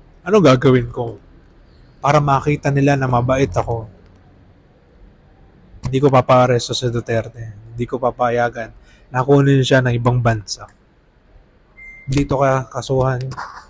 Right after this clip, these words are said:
dito ka hatulan. Sila ang pumunta dito, hindi siya dapat ang pumunta doon.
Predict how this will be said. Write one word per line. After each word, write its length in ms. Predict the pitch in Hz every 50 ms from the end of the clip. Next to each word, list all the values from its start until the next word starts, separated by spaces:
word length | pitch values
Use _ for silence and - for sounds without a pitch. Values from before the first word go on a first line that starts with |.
| _ _ _ _ _
dito 320 | - 131 139 135 131 139 123
ka 480 | 135 131 131 127 123 123 123 120 - - 135
hatulan. 480 | - - 143 135 131 127 117 113 117 -
Sila 160 | 147 147 147
ang 80 | 143
pumunta 400 | 147 165 156 147 147 147 143 143
dito, 400 | 143 143 143 131 - - 131 120
hindi 240 | 120 127 127 131 123
siya 240 | 139 131 135 131 127
dapat 80 | - 127 -
ang 80 | 135 123
pumunta 400 | - 131 123 123 120 117 120 117
doon. 240 | 113 117 113 117